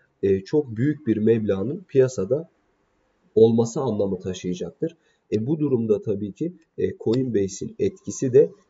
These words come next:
elindeki varlıkları ciddi anlamda yükseltmesi ve,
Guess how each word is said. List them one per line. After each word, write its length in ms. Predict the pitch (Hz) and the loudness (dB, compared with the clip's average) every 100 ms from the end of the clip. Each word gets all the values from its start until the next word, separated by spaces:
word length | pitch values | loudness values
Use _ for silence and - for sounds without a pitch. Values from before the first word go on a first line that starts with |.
| - | 0
elindeki 640 | 139 156 131 104 - 98 | 2 2 2 0 -2 0
varlıkları 680 | 104 110 104 - 98 98 160 - _ 101 | 2 2 2 0 0 2 2 -2 _ -8
ciddi 480 | 107 113 - 160 | -6 -6 -2 2
anlamda 460 | 120 101 98 95 92 | 2 2 -2 -2 -4
yükseltmesi 840 | 95 101 - 98 90 95 90 104 | -4 -6 -6 -6 -6 -6 -6 -2
ve, 180 | 104 135 | 0 -2